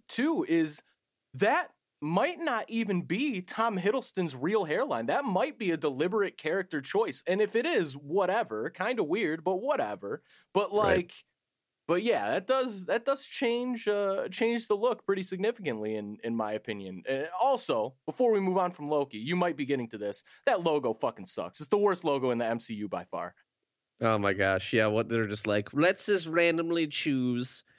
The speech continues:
Speaker 2: four fonts
Speaker 1: Yeah.
Speaker 2: and then, uh,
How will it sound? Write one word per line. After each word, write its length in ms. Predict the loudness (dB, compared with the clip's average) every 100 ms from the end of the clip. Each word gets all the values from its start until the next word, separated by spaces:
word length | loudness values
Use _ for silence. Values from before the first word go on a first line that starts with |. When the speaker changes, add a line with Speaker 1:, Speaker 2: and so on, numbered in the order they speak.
| _ _
Speaker 2:
four 840 | _ 0 4 6 6 4 2 0 -4 -18 -20
fonts 640 | -4 -2 0 -4 -6 -4
Speaker 1:
Yeah. 160 | -4 -6 -8
Speaker 2:
and 120 | -4 -2
then, 300 | -2 -2 0
uh, 440 | 0 2 0 -2